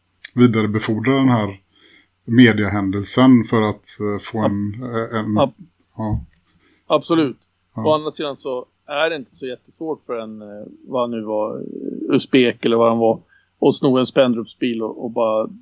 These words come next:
Speaker 2: köra på Drottninggatan för att han hatar det svenska systemet. Det, det är fullt möjligt i alla fall.
Speaker 1: Ja, ja, exakt. Det är fullt möjligt. Men, eh,
Speaker 2: Ja.
Speaker 1: man måste ju vara väldigt kritisk till...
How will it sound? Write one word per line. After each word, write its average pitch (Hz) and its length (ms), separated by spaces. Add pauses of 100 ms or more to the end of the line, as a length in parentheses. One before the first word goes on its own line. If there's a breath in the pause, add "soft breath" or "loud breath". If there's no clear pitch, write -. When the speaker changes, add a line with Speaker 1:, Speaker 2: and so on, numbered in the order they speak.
(140)
Speaker 2:
köra 135 400
på 135 180
Drottninggatan 110 880 (380)
för 139 60
att 131 100
han 120 140
hatar 117 400
det 110 100
svenska 113 340
systemet. 123 540
Det, 160 140
det 139 140
är 131 40
fullt 127 340
möjligt 135 540
i - 20
alla 107 140
fall. - 180 (540)
Speaker 1:
Ja, 131 300
ja, 143 260
exakt. 135 440
Det 123 60
är 123 40
fullt 123 220
möjligt. 127 460
Men, 123 260
eh, 117 280
Speaker 2:
Ja. 127 220 (160)
Speaker 1:
man 123 100
måste 127 240
ju 123 60
vara 131 200
väldigt 120 320
kritisk 117 640
till... 107 280